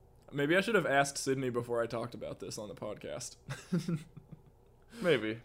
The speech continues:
Speaker 2: but I think it's fine.
Speaker 1: But the
Speaker 2: Um,
Speaker 1: point is, it, it got me wondering what, uh,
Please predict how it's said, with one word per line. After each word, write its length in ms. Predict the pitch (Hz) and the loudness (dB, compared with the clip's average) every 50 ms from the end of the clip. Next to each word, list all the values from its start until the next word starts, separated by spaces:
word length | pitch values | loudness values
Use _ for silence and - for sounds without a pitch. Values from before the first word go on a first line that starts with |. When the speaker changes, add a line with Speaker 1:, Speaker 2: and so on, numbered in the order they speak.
| - | -4
Speaker 2:
but 220 | - 120 113 - - - - - - - - | -2 -2 -2 -2 -4 -10 -20 -20 -20 -10 -6
I 60 | 143 | -4
think 120 | 139 117 110 | -4 -4 -4
it's 80 | - | -6
fine. 240 | - 104 101 101 110 - - - - - - - - - - | -8 -10 -10 -10 -10 -14 -18 -20 -20 -20 -20 -20 -20 -8 -2
Speaker 1:
But 220 | 123 127 131 139 | 0 4 4 6
the 60 | 151 | 6
Speaker 2:
Um, 60 | 151 | 6
Speaker 1:
point 280 | - 226 240 240 226 220 | 6 6 6 8 10 10
is, 160 | 214 196 175 185 | 10 10 10 8
it, 220 | 175 160 - - | 6 4 2 2
it 140 | - 170 180 | 4 4 6
got 260 | 175 185 190 202 208 | 8 8 8 8 8
me 140 | 190 185 185 | 8 6 6
wondering 600 | 175 170 170 170 170 165 165 160 156 151 147 147 143 127 - | 8 8 8 8 8 6 6 8 6 6 4 2 0 -2 0
what, 580 | 131 127 131 131 135 139 139 139 139 - - - - - | 2 2 4 6 6 6 6 4 2 -2 -12 -12 -6 -2
uh, 640 | 131 131 131 127 123 123 123 120 117 113 110 107 | 2 4 4 6 6 4 4 4 2 0 -2 -2